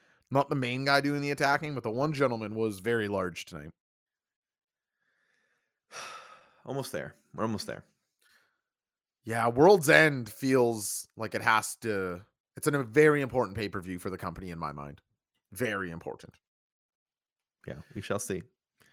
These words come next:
Speaker 1: Just to let everybody know, and for V O D Nation, the channel will be dark next week. No W B C W Meltdown. No A E double Dudes.
Speaker 2: Happy holidays.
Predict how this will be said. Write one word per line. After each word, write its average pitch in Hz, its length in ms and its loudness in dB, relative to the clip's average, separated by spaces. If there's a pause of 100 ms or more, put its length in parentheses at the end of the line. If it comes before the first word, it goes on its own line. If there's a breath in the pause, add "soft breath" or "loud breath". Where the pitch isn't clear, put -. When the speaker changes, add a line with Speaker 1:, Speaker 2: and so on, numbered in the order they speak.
Speaker 1:
Just 170 240 0
to 208 80 0
let 208 160 8
everybody 170 380 6
know, 117 340 0 (300)
and 107 120 -4
for 117 100 -4
V 117 180 0
O 113 40 2
D 117 120 -4
Nation, 95 440 -10 (200)
the 127 60 -4
channel 143 340 2
will 139 140 2
be 127 140 2
dark 117 320 4
next 113 280 -4
week. 113 260 -8 (460)
No 113 180 0
W 117 260 2
B 117 120 -4
C 123 160 -4
W 123 260 2
Meltdown. 123 460 -4 (420)
No 110 260 0
A 110 40 4 (160)
E 110 40 0
double 104 220 -2
Dudes. 120 260 -10
Speaker 2:
Happy 98 220 -8
holidays. 120 500 -6